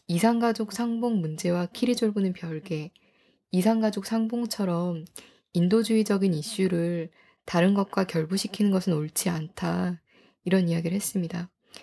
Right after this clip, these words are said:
남코리아 방문을 마치고 십사 일부터 십오 일까지는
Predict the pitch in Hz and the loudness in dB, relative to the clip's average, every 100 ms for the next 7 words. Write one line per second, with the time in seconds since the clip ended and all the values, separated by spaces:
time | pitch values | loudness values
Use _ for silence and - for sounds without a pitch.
0 | _ _ _ _ _ _ _ _ _ _ | _ _ _ _ _ _ _ _ _ _
1 | _ - 175 170 - 254 247 240 233 214 | _ -2 2 2 2 4 4 4 2 -2
2 | 165 165 185 190 180 151 - - 196 185 | -2 2 2 2 2 -2 -4 -4 -2 -2
3 | 175 180 165 165 214 - - 233 226 214 | -2 -2 -4 -4 -8 -8 0 2 4 2
4 | 196 185 180 175 226 254 247 240 196 185 | -2 -2 -2 -2 -2 2 2 2 -2 -2
5 | - 175 170 170 | 0 0 0 -2